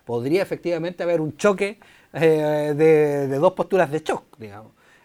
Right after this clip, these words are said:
Eh, sino más bien tengo la impresión de que el shock está producido, pa usar el concepto de, de Bofill y su medio,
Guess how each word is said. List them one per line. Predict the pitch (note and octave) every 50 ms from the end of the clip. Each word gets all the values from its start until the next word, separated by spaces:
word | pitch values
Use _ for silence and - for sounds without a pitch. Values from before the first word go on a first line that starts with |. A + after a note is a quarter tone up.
| _ _
Eh, | - C3+ C3 B2+ B2+ B2+ B2+ B2 B2 B2 A#2+ A#2+ A#2 A#2 A#2 A2+ A2 A2 - _ _ _ _ _ _ _ _ _ _ _
sino | - - - - F3+ F3 G3 A3
más | A3+ G#3+ F#3 D3
bien | D#3 G3 B3 D4 D#4 D#4+ E4 E4 E4+ - - _ _
tengo | G#3+ G#3+ A#3 A#3 A3
la | A3
impresión | G#3+ G3 G3+ F#3 - - A3 A#3+
de | A#3 A#3+ -
que | G3 F3+
el | D#3 C#3 - -
shock | - B3 B3 - - -
está | - E3 - - - G#3 G#3
producido, | G#3+ G#3 G3 F#3 F3 - - - G#3+ G#3+ A3+ A3+ A3+ A#3 B3+ B3 _ _ _ _ _ _ _ _ _ _ _ _ _ _ _ _ _ _ _ _ _ - C#3+ - _
pa | - C3 A#2+ A#2+ A#2 A#2
usar | A2+ A2+ - - C3+ C3+
el | C#3 C3 B2+
concepto | - B2+ B2 A2+ - - C#3 C#3 _ - C#3+ C3
de, | C3 B2 A#2 A#2 A#2+ - D3 B2+ A#2+ A#2 A2+ A2+ A2+ A2
de | B2 A#2+
Bofill | A#2 B2+ B2+ C3 - C#3+ C#3+ D3 C#3 -
y | C#3 B2+
su | B2 - C#3
medio, | C3 D3+ D3 C3+ C3+ D3 C#3